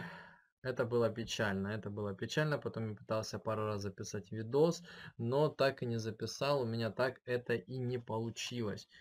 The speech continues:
Потому что то, то, не по-, то, то помешало, то это помешало. Короче, было хреновенько. Сейчас, наконец-таки, всё нормально. И что хотелось бы сказать, что я отправился на Енисей.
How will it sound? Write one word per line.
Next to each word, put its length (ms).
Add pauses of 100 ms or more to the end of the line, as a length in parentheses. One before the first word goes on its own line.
(200)
Потому 360
что 160
то, 140
то, 200
не 140
по-, 240
то, 160
то 160
помешало, 640
то 120
это 220
помешало. 640
Короче, 580
было 360
хреновенько. 720 (440)
Сейчас, 440
наконец-таки, 680
всё 240
нормально. 520 (540)
И 180
что 280
хотелось 380
бы 140
сказать, 400
что 180
я 200
отправился 680
на 140
Енисей. 880